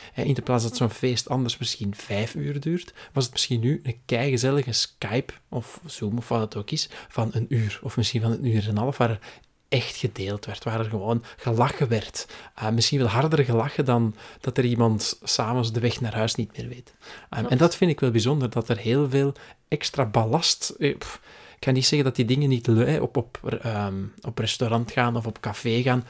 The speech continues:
Speaker 1: superleuk, maar ineens wordt het, het, het, ja, wordt het een heel ander perspectief en ga je zien, het is zonder leuk en met is het misschien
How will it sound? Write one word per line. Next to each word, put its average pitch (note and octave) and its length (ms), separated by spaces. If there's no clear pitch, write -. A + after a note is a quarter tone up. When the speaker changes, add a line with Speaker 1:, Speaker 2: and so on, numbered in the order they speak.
Speaker 1:
superleuk, - 1000
maar A#2+ 100
ineens A#2 300
wordt D3 180
het, - 160
het, - 200
het, - 640
ja, A#2 220
wordt A#2 200
het - 120
een G#2 100
heel C#3 140
ander D3+ 280
perspectief - 720
en C#3+ 120
ga A#2+ 60
je A2 140
zien, C#3 340
het - 180
is - 340
zonder C3+ 600
leuk A2+ 540
en A2 220
met E3+ 240
is C3 120
het B2 160
misschien A2+ 480